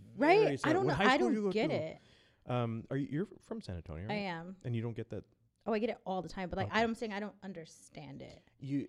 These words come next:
Speaker 2: uh, the reason for that question is you understand, like, what side of town you're from.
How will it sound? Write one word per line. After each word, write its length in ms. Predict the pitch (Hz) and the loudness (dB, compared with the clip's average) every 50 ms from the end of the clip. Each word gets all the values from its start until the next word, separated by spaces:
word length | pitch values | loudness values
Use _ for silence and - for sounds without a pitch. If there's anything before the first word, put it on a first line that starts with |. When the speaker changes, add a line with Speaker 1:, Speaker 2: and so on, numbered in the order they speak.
| - | -4
Speaker 2:
uh, 160 | - 143 139 135 | -4 -2 -2 0
the 80 | 139 139 | 0 -2
reason 480 | 123 135 135 185 240 226 190 151 117 | 0 -2 -2 -4 -4 -4 -4 -4 -4
for 180 | 98 - 113 107 | -2 -2 0 0
that 140 | 95 90 87 - | 0 0 -2 -2
question 380 | - 90 87 - - 98 95 | -4 -6 -6 -6 -6 -6 -4
is 160 | 95 95 95 | -4 -4 -4
you 160 | 104 104 104 113 | -4 -4 -4 -4
understand, 640 | 123 120 117 - - - 107 107 107 107 110 98 - - _ _ - | -4 -4 -6 -8 -6 -6 -4 -4 -2 -4 -4 -6 -10 -14 _ _ -8
like, 160 | 110 107 104 - | -8 -8 -6 -4
what 200 | 113 113 120 - | -4 -6 -4 -6
side 200 | - - 127 117 | -6 -8 -8 -8
of 60 | 104 | -6
town 320 | - - - 110 117 117 113 | -6 -6 -6 -6 -6 -6 -6
you're 100 | 98 90 | -8 -8
from. 340 | - - 87 78 73 71 | -8 -8 -10 -10 -10 -10